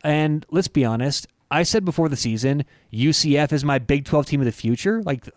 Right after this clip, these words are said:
I'm buying a lot of stock in U C F, but that's not now, not yet, not necessarily this season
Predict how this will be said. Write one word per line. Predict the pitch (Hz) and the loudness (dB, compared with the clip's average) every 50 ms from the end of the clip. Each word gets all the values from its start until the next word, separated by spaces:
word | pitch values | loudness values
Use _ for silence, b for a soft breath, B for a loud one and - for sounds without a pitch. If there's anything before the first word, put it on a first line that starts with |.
| 135 B B B B B - | -16 B B B B B -4
I'm | 131 160 208 226 190 | 0 2 2 2 2
buying | 185 185 175 170 147 | 2 2 2 2 2
a | 117 | 0
lot | 107 113 120 131 151 156 156 | 0 2 2 2 2 2 0
of | - | 0
stock | - - 147 143 143 - | 0 0 0 0 2 0
in | 135 | 0
U | 127 123 131 | 2 2 2
C | 123 - - 117 110 | 2 0 -2 -2 0
F, | 117 131 165 165 - B B B B B B | 0 0 -2 -2 -4 B B B B B B
but | - 196 190 - | 0 0 0 0
that's | - 208 208 - - | -2 -4 -2 -2 -2
not | 196 185 185 190 185 - _ _ _ | -2 0 0 -2 -4 -6 _ _ _
now, | 135 131 151 170 180 180 151 120 113 | -6 -4 -2 0 0 0 0 0 0
not | 113 139 151 165 156 | 0 0 -2 -2 -4
yet, | 135 117 135 160 170 151 127 | -2 0 0 2 2 2 0
not | 131 147 156 | 0 -2 0
necessarily | 170 170 156 - 165 147 - 175 160 151 147 139 | 0 -2 -2 -2 -4 -2 -2 0 0 0 0 -2
this | 127 107 127 147 185 - | -2 0 0 0 2 2
season | - 151 135 127 120 127 127 131 135 | 2 2 2 2 2 2 2 2 0